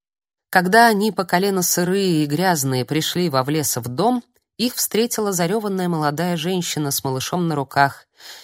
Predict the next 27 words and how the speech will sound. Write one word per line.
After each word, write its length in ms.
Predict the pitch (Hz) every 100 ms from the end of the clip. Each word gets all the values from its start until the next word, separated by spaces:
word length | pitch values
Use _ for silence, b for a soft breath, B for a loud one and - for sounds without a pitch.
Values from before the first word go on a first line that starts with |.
| B B B B _ -
"Едва 380 | 196 226 247 247
ночь 260 | 247 240
скоротала. 840 | - - 208 208 214 196 190 185 - _
Как 240 | - 262 262
он 120 | 254
там 200 | 262 240
один, 520 | 254 220 247 226 208
будто 340 | 220 285 - 269
пес 340 | - 269 262
бездомный", 840 | 254 233 202 233 214 190 170 160 _
причитала 480 | - 151 - 160 147
несчастная, 720 | 147 147 - 226 - 190 185 B B B
идя 300 | B 185 269
след 380 | 262 - 208 220
вслед 380 | - - 147 175
за 120 | 143
обережниками. 840 | 143 135 127 127 120 117 127 123 127 _ _ _ _ _ _ _ _ _ _
"Ты, 240 | 220 240
Звана, 440 | 208 151 196 220 202
в 100 | 190
избу 260 | 156 147
ступай", 600 | 208 - - 123 98 - _ _ -
мягко 300 | 131 113 -
сказала 380 | - 120 120
ей 160 | 120 120
Лисана. 460 | 123 - 120 120 110 -
"Иди, 500 | 160 143 196 113